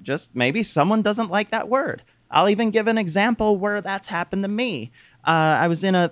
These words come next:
thread with, um, some trans people that I was talking about, uh, some of the things that people have said to me, and I referred to one of them as, uh, stupid, which is not an offensive word to me,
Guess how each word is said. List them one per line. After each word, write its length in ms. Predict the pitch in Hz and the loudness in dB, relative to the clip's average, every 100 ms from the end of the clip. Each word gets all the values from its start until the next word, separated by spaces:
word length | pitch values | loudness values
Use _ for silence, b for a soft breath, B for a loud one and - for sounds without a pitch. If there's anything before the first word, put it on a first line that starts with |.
| _ | _
thread 480 | - 170 175 185 156 | -8 0 2 2 2
with, 480 | 170 165 - - _ | 2 2 0 -20 _
um, 300 | 156 160 156 | -2 0 -2
some 240 | - 180 170 | -6 -6 -6
trans 340 | - 165 165 | -4 -4 -4
people 300 | - 160 170 | -4 -2 0
that 100 | 170 | 2
I 60 | 147 | 0
was 140 | 165 | 0
talking 320 | - 147 156 | 0 -2 0
about, 420 | 147 139 139 139 - | -2 2 2 0 0
uh, 200 | 139 135 | 0 0
some 240 | - 156 147 | -2 -6 -6
of 60 | |
the 60 | 143 | -6
things 380 | - 160 156 - | -6 -4 -4 0
that 220 | 156 - b b b - | 0 0 b b b -4
people 320 | 185 180 175 | -2 0 0
have 160 | 175 | 0
said 300 | 165 175 170 | -2 0 0
to 120 | 151 170 | 0 -2
me, 440 | 185 180 226 214 - | -2 -2 -2 -6 0
and 240 | 160 165 | 0 2
I 160 | 117 165 | 2 2
referred 520 | 165 165 - 160 160 | 2 -2 -2 -2 -2
to 120 | 180 | -6
one 220 | 170 165 160 | -4 -2 -2
of 80 | |
them 280 | 151 156 156 - b b - | -2 -2 -4 -10 b b -4
as, 340 | 143 135 - - | 0 0 -2 -2
uh, 220 | 131 127 | 0 0
stupid, 540 | - - 320 208 - - _ - | -4 -4 -2 -2 -4 -6 _ -4
which 220 | 175 185 | -2 -2
is 100 | 170 | 0
not 220 | 220 - | 0 0
an 100 | - | -2
offensive 360 | 190 185 175 160 | -2 -2 -2 0
word 200 | 160 147 | 0 0
to 120 | 160 | -2
me, 520 | 143 196 214 143 143 | 0 0 0 -2 -4